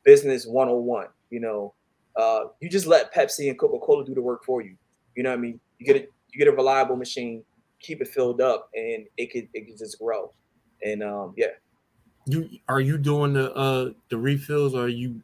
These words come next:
Speaker 2: paying someone else to do that?
Speaker 1: So we're at the phase now where we have two guys that are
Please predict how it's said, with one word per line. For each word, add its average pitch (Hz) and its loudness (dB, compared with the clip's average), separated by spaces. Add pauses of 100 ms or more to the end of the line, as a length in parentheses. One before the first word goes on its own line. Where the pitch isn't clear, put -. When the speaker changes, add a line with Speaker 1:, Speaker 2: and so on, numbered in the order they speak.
(120)
Speaker 2:
paying 123 -2
someone 113 -8
else 110 -10
to - -20
do 107 -12
that? 98 -8 (460)
Speaker 1:
So 151 10
we're 180 8
at 185 -2
the 175 -8
phase 165 0
now 151 2
where 139 10
we 143 -2
have 139 4
two 151 -8
guys 127 2
that 120 0
are 113 -2